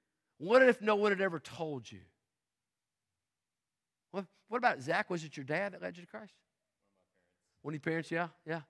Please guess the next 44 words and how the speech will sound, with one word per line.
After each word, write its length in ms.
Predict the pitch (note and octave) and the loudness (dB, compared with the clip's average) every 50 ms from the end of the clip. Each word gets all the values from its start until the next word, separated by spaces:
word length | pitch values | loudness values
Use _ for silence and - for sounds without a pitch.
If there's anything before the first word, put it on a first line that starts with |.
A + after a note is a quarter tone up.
| _ _ _ _ _ _ - | _ _ _ _ _ _ -8
yeah. 140 | C#3+ D#3 E3 - _ _ _ _ _ _ _ _ _ _ - | -8 -8 -8 -8 _ _ _ _ _ _ _ _ _ _ 0
What 140 | F#3 B3+ D4 | 4 4 4
if, 140 | B3+ F#3+ F#3+ | 4 4 4
what 120 | C4+ D#4 | 4 4
if, 140 | E4+ B3 - - - | 4 4 0 -4 -6
what 140 | G3 C4+ E4 | 0 0 0
if 100 | D#4 A#3 | 0 0
no 300 | B3+ C4+ D4 D#4 D#4 D#4+ | 0 6 8 10 10 10
one 260 | D4 D4+ C#4+ B3+ A#3 | 10 8 8 8 6
would 120 | G#3+ G#3+ G3 | 6 2 2
have 100 | F#3 - - | 2 0 0
ever 200 | G3 G#3 G#3 G3 | 0 0 2 0
told 480 | E3 - - A3 G#3+ A3 G#3+ G#3 E3 C#3 | -2 0 4 4 4 4 2 -2 -4 -4
you 260 | D#3 C#3+ B2+ A#2+ G#2 - _ _ _ _ _ - | -6 -6 -6 -6 -8 -12 _ _ _ _ _ -10
about 340 | - C#3 C3+ D3+ D3 C#3 B2+ | -6 0 4 4 4 4 2
Jesus? 440 | A#2 C#3 C3 B2 G#2+ - - - - - | -2 -8 -8 -8 -8 -12 -16 -20 -14 -2
What 200 | E3+ A3 C#4 D#4 | 4 6 6 6
if 100 | D4 - | 6 4
that 200 | C#4+ C#4 C4 B3+ | 4 4 4 6
would 100 | C4 A#3+ | 6 4
have 80 | A3 | 6
happened? 400 | G#3 G#3+ G3+ G3+ F#3+ - - G2 F#2 - _ _ _ _ _ _ _ _ _ _ _ _ _ _ _ _ _ _ _ _ _ - | 8 8 8 8 6 2 -8 -18 -18 -20 _ _ _ _ _ _ _ _ _ _ _ _ _ _ _ _ _ _ _ _ _ -6
Where 140 | - C4 D4 | -2 2 2
would 180 | D4+ D4 G#3 | 2 2 2
you 100 | A3+ C4 | 2 0
be 340 | G3+ E3 B3+ B3 A3+ G3+ D3+ | 0 2 2 2 2 0 0
right 260 | B2+ D3 D3 C#3+ - | 0 2 0 0 0
now? 280 | C3+ C3 B2+ A#2+ G#2+ G2 F2+ - _ _ _ _ _ _ _ _ - | -4 -6 -6 -6 -8 -12 -16 -20 _ _ _ _ _ _ _ _ -14
Someone 720 | - - - - C#4+ C#4 D4+ D4+ D4 D4 C#4+ C#4 A#3+ G#3 | -10 -8 0 6 8 8 8 8 8 6 6 6 4 2
told 460 | - - A3+ G#3+ G3+ G3 F3+ C#3+ - | -4 -2 0 0 0 0 -4 -6 -8
you. 120 | C3 G#2+ F#2+ - - _ _ _ _ _ _ _ _ _ _ _ _ _ - | -12 -14 -14 -16 -20 _ _ _ _ _ _ _ _ _ _ _ _ _ -2
Think 180 | - C#4+ D#4 D4+ | 0 0 2 2
of 60 | C4+ | 2
your 120 | C#4 B3+ | 0 0
Sunday 300 | - - - A#3 A3 G#3 | 0 2 2 2 2 2
school 180 | F#3 - - D#3+ | 0 -4 -6 -6
teacher. 220 | - D3+ - - - | -6 -6 -8 -4 -2
Think 140 | D4 D4 C#4+ | -2 -2 -2
of 60 | B3+ | -2
the 80 | C4 | -6
people 300 | F#3+ - B3+ A#3+ F3+ F#3 | -4 -2 -2 -2 -2 -2
with 140 | F3+ F3+ E3+ | -2 -2 0
this 140 | D#3+ D3+ - | -2 -4 -6
church. 320 | - - F#3 D#3 B2+ - | -4 -4 -4 -4 -4 -8